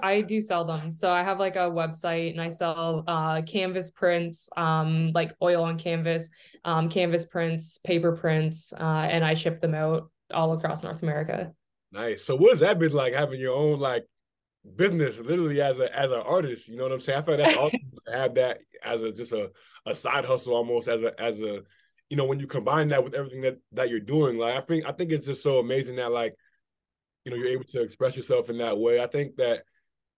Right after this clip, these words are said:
Speaker 2: at the end of the day, even being an athlete, like, you're an artist. 'Cause at the end of the day, every time you go on the ice, you have to
Speaker 1: Mm-hmm.
Speaker 2: craft, you know, a, a picture, right? And, you know, the way you skate and how you're gonna attack,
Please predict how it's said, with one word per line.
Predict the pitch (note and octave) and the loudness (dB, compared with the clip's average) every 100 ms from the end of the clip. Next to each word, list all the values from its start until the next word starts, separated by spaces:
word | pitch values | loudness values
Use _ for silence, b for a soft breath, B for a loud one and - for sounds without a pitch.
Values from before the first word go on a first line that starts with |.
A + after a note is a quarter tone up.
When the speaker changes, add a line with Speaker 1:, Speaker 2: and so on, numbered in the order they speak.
| _ | _
Speaker 2:
at | - C#3 | -2 2
the | F3+ | 4
end | |
of | E3+ | 4
the | |
day, | E3 | 2
even | G#3+ G3+ F3 - - | 4 2 2 -4 -2
being | D3 F3 | 2 2
an | A#2 | 0
athlete, | B2+ F3 C#3 A#2 | -2 -4 -4 -6
like, | G#2+ G#2+ | -6 -2
you're | C3+ G#2+ | 2 4
an | |
artist. | C3+ B2 G#2+ - | 4 2 -4 -4
'Cause | C3+ | 4
at | |
the | |
end | D#3+ | 4
of | D#3 | 6
the | D#3+ | 4
day, | |
every | D3+ D3+ | 4 2
time | D3 C#3+ | 0 -4
you | B2+ | -4
go | C#3 | -2
on | C#3 | -2
the | C3 | 0
ice, | C3 C3+ C3 _ _ _ _ | 0 0 -2 _ _ _ _
you | - | -2
have | - - | 0 0
to | |
Speaker 1:
Mm-hmm. | A#2 G3+ | -2 2
Speaker 2:
craft, | C3+ C3+ C3 - | 4 2 -2 -6
you | B2+ | -2
know, | B2+ B2+ B2 | 2 2 2
a, | A#2 A2 A2 G#2 | 0 0 -4 -8
a | |
picture, | - D3+ D3 A#2+ | -4 -4 -2 0
right? | A2 B2+ A#2+ | 2 2 2
And, | A#2 A2 A2 | 0 -2 -4
you | |
know, | A2+ | -4
the | A2 | -2
way | A#2+ D3 | 2 2
you | D3 | 0
skate | C3 - D3+ C#3 A2+ | -4 0 0 0 -4
and | A#2 A2 A2 | -4 -4 -6
how | G#2+ C3+ C3+ | -2 0 0
you're | B2 C3+ | 0 -4
gonna | C3 | -2
attack, | A2+ - C3+ C3 | -4 -2 -2 -2